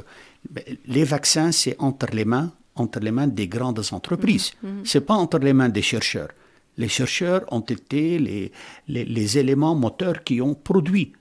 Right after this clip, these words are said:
Speaker 1: Mais le produit maintenant, c'est entre des grandes entreprises qui parlent des milliards et des millions et pas
Speaker 2: Et c'est
Speaker 1: tous
Speaker 2: là
Speaker 1: les
Speaker 2: que
Speaker 1: pays.
Speaker 2: réside le problème.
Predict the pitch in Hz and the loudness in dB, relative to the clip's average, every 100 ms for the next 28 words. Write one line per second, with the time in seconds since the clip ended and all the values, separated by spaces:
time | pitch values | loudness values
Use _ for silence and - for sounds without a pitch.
0 | _ _ _ _ 123 98 95 - 113 160 | _ _ _ _ 2 2 0 0 2 2
1 | - 139 120 156 127 98 127 175 - 117 | 2 0 2 0 2 0 0 -2 -2 -2
2 | 139 139 135 92 98 101 143 180 143 110 | -2 -2 -4 -6 -4 0 0 2 0 0
3 | 110 - 110 120 175 170 135 - 101 - | -2 -4 -6 -6 -4 -4 -4 -4 -8 -6
4 | 120 120 113 104 87 87 95 95 107 113 | -2 -2 -2 -6 -6 -6 -6 -4 -4 -4
5 | 165 147 78 - - 80 87 110 165 185 | -6 -8 -10 -14 -14 -14 -8 -6 -4 -6
6 | - - - - - 117 143 156 117 110 | -12 -20 -20 -18 -8 -4 -2 -4 -4 -6
7 | 104 101 - 101 - _ - 214 - 202 | -8 -12 -12 -14 -20 _ -2 0 2 2
8 | 208 214 233 - 180 185 175 - 170 143 | 2 2 4 4 2 0 -4 -4 -6 -4
9 | 147 | -8